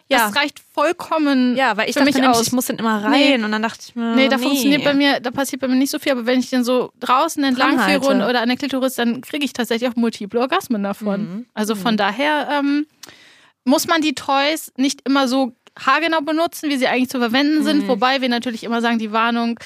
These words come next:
Speaker 2: nicht jedes Toy kann man zum Beispiel bei Analsex benutzen.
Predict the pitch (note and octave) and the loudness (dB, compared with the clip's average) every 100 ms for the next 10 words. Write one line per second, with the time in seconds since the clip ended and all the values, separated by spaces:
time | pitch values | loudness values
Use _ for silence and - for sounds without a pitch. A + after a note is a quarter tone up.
0 | - _ A#3+ - A#3 A3+ - G#3+ G3+ G#3 | -20 _ -6 -2 0 -2 -2 -4 -2 -2
1 | G#3 G#3+ G3+ G3+ G3 F#3+ A#3+ C#4+ D4+ C#4 | -2 -2 -4 -4 -4 0 2 2 0 -4
2 | - C4 C4+ - C4+ C4 | -2 0 0 0 0 0